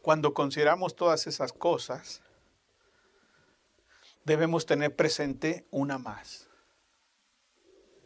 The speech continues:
Versículo ocho. Después oí la voz del Señor que decía: "¿A quién enviaré? ¿Y quién irá por nosotros?".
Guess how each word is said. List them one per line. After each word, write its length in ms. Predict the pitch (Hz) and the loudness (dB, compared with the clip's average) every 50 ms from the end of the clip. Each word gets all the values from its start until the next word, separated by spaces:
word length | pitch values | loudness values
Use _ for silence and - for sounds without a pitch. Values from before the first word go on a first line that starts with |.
| - - - - - - - - - - | -20 -20 -20 -20 -20 -20 -20 -20 -14 -4
Versículo 580 | - 139 131 123 - 135 117 - 151 143 135 120 | 2 2 2 2 2 -6 -2 0 2 4 4 2
ocho. 280 | 117 117 - - - - - - _ _ _ _ _ _ _ _ _ _ _ _ _ _ _ _ _ _ _ _ _ _ - - - - - - - - - - - - - - - - - - - - - | 2 -2 -6 -16 -18 -18 -20 -20 _ _ _ _ _ _ _ _ _ _ _ _ _ _ _ _ _ _ _ _ _ _ -20 -20 -20 -20 -20 -20 -20 -20 -20 -20 -20 -20 -20 -20 -20 -20 -20 -20 -20 -4 4
Después 400 | - 147 139 - - 175 165 135 | 6 6 6 6 6 6 8 10
oí 140 | 160 165 165 | 10 8 10
la 100 | 160 156 | 10 8
voz 220 | 143 147 156 160 | 8 8 6 6
del 160 | 139 156 147 143 | 6 4 4 4
Señor 340 | - 143 139 143 143 135 | 2 0 2 2 2 2
que 100 | 139 156 | 2 2
decía: 800 | 151 143 135 139 135 147 151 147 151 151 147 151 156 160 - - - _ _ _ _ _ _ _ _ _ _ _ | 2 2 2 0 0 0 2 4 6 6 6 4 2 0 -6 -12 -20 _ _ _ _ _ _ _ _ _ _ _
"¿A 220 | - 156 139 127 131 | 0 2 2 2 0
quién 340 | - - 143 147 156 156 165 | -6 -10 -6 -6 -4 -4 -6
enviaré? 600 | 170 170 160 165 170 160 143 127 120 117 113 - _ _ _ _ _ _ _ _ _ _ _ _ _ _ _ _ | -8 -6 -2 0 0 2 2 0 -4 -6 -12 -16 _ _ _ _ _ _ _ _ _ _ _ _ _ _ _ _
¿Y 160 | - 127 127 123 | -6 -6 -6 -6
quién 260 | - - 135 135 139 | -6 -6 -6 -4 -4
irá 460 | 147 147 135 127 127 123 131 131 _ _ _ _ _ _ _ _ _ _ | -2 0 2 2 2 0 -4 -10 _ _ _ _ _ _ _ _ _ _
por 200 | - 131 123 120 | -6 -6 -6 -6
nosotros?". 760 | 123 113 - - 127 143 151 - 160 160 156 - _ _ | -8 -12 -10 -8 -10 -10 -10 -12 -18 -20 -20 -20 _ _